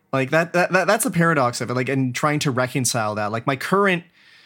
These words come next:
I guess, stance on the kind of predestination question, which is, I mean, evolving as I read through this book and just kind of grapple with things in general. Like, I read a lot of, uh, before reading this, I was doing, reading a lot of, uh, Ligotti, um, who,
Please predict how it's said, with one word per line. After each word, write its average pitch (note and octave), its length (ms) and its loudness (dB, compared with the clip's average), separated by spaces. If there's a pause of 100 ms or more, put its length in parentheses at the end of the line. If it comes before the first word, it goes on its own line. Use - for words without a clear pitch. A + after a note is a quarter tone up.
(260)
I D#3+ 60 -2
guess, D#3+ 200 2
stance C#3+ 460 0
on C#3+ 320 0
the C3+ 80 -4
kind C#3+ 160 0
of B2+ 80 -4
predestination C3 720 0
question, A2+ 420 -4
which B2 160 -2
is, B2+ 260 -2
I C#3 60 2
mean, D3+ 140 2
evolving E3+ 540 2
as C#3+ 100 0
I C3 260 0
read B2 340 -2
through B2+ 140 -2
this A2 140 -2
book A2 320 -6
and A2 60 -4
just A2 140 -8
kind A#2+ 160 -4
of G2+ 80 -8
grapple A2 400 -4
with A2 160 -8
things A2 280 -6
in G#2+ 120 -6
general. G#2 380 -6
Like, G#2 180 -6
I A2+ 100 -2
read A2+ 460 -4 (380)
a B2+ 80 -8
lot A2+ 240 0
of, A2 320 -4
uh, G#2+ 220 -2
before A2+ 300 -8
reading A2+ 260 -4
this, A2 240 -6
I G#2+ 40 -6
was G#2 180 -8
doing, A2+ 440 -6
reading A#2 240 -2
a A2 40 -4
lot A2 160 -4
of, G#2 120 -8
uh, G#2 380 -4
Ligotti, G#2+ 720 -6 (600)
um, G#2 560 -10 (240)
who, G#2 440 -8